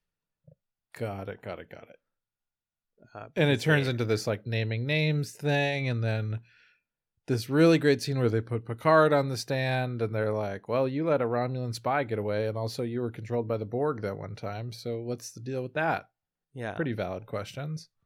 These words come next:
Speaker 1: Um,
Speaker 2: Um,
Speaker 1: yeah.
Speaker 2: there's some big, weird sci-fi nonsense in here.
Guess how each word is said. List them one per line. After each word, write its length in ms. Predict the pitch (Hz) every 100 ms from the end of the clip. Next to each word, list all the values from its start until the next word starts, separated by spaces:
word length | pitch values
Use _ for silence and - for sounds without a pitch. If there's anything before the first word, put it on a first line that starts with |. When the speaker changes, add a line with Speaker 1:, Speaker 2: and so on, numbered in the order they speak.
| _ _ _ _ _ _ _ _ _ _ _ _ _
Speaker 1:
Um, 220 | 120 107
Speaker 2:
Um, 380 | 123 117 107 - _ _ _ _ _
Speaker 1:
yeah. 240 | - 104 117 - _ _ _ _
Speaker 2:
there's 220 | 156 -
some 320 | - 170 156 139
big, 320 | 135 147 151 - _ _
weird 320 | 120 127 143
sci-fi 500 | - 135 120 135 135
nonsense 460 | 131 131 143 143 -
in 100 | 147
here. 360 | 160 151 160